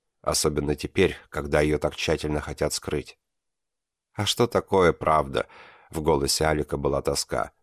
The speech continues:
"Ты-то сам знаешь". "Правда — это все. Все, ради чего стоит жить и умирать". Молчание повисло между бывшими соратниками, густое и тягучее, как солнечный жаркий день,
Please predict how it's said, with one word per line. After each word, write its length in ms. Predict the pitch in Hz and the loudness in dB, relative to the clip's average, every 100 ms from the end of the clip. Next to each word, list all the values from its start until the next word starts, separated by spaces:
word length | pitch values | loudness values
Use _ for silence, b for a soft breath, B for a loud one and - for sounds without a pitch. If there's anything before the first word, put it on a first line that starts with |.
| _ _ _ | _ _ _
"Ты-то 240 | - 113 113 | -6 -2 0
сам 300 | - 87 73 | 0 0 0
знаешь". 520 | 82 104 82 - - _ _ _ _ _ _ _ _ _ | 2 2 2 -2 -6 _ _ _ _ _ _ _ _ _
"Правда — 400 | - 90 78 67 | 0 2 2 2
это 240 | 67 69 - | 0 0 -4
все. 380 | - 78 60 - _ _ _ | -2 0 0 -2 _ _ _
Все, 300 | - - 87 | -4 2 4
ради 240 | 82 78 | 4 0
чего 280 | 76 73 76 | -2 0 0
стоит 320 | - 78 76 | 0 0 0
жить 280 | 71 76 73 | 0 -2 -2
и 40 | 76 | -4
умирать". 600 | 71 73 65 - - _ _ _ _ _ _ _ _ _ _ _ _ - | -2 0 0 -2 -10 _ _ _ _ _ _ _ _ _ _ _ _ 0
Молчание 680 | 82 90 - 113 87 76 | 2 2 2 2 2 0
повисло 540 | 71 76 73 80 - 78 | 0 0 0 -2 0 0
между 320 | 78 71 71 | 0 0 0
бывшими 380 | 73 73 - 73 | 0 0 -2 0
соратниками, 840 | - 73 71 - 62 - 53 50 - _ | 0 2 0 -2 -8 -6 -6 -10 -14 _
густое 580 | 76 80 - - 95 82 | -2 0 0 2 4 4
и 20 | |
тягучее, 580 | 80 76 92 - - 80 | 0 -2 -2 0 -2 0
как 160 | 82 78 | 0 -2
солнечный 560 | - 78 78 - 76 | 0 0 0 -2 -2
жаркий 400 | 71 76 - 80 | 0 0 -2 -8
день, 340 | 71 76 55 | -4 -4 -4